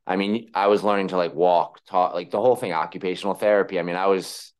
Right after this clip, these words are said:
I was pretty messed up. And I was never alone, like, family, friends, whatever, bringing me soft pretzels, bringing me the water ice, doing the whole thing. And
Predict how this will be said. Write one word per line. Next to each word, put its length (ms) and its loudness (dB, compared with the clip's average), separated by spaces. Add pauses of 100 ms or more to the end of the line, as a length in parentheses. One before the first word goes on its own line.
I 100 0
was 100 -2
pretty 220 -4
messed 300 -6
up. 360 0 (720)
And 80 -2
I 20 0
was 140 -4
never 180 0
alone, 240 0
like, 160 -14
family, 400 -2
friends, 560 -4
whatever, 400 0
bringing 240 0
me 80 -2
soft 320 0
pretzels, 320 -2
bringing 200 -4
me 80 2
the 60 4
water 220 4
ice, 160 -2
doing 260 2
the 80 0
whole 200 2
thing. 460 -8
And 420 -4